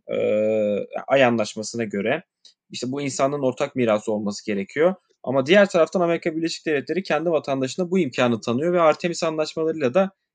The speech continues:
diğer, e, uzay ajansları, diğer ülkelerin uzay ajanslarına bu imkanı tanıyor. Sizce bu ileride nasıl bir, e,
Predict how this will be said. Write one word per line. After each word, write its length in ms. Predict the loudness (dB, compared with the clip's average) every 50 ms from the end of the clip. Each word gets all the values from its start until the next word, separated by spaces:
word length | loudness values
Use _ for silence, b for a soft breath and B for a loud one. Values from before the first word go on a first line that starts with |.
| _ _ _
diğer, 340 | 2 6 6 8 6 6 2 -2 -2 0
e, 220 | 2 2 2 0 -2
uzay 340 | -4 -2 2 4 6 6 6
ajansları, 500 | 6 4 2 0 -2 -4 -4 -4 -4 -2
diğer 180 | -2 -2 -2
ülkelerin 360 | -2 -4 -4 -2 -2 -2 -2
uzay 220 | -2 0 0 0 0
ajanslarına 440 | 2 0 -2 -4 -4 -4 -4 -2 -2
bu 80 | -4
imkanı 360 | -4 -4 -6 -6 -4 -4 -4
tanıyor. 380 | -4 -4 -4 -2 0 0 -2 -2 -4 _ _ _ _ _ _
Sizce 360 | -12 -10 -4 -2 -2 0 0
bu 160 | 0 -2 -2
ileride 400 | -2 0 4 4 4 4 4 2
nasıl 260 | 0 -2 -2 -2 -2
bir, 380 | 0 0 0 0 -2 -4 -6 -4
e, 360 | -2 -2 0 0 0 -2 -2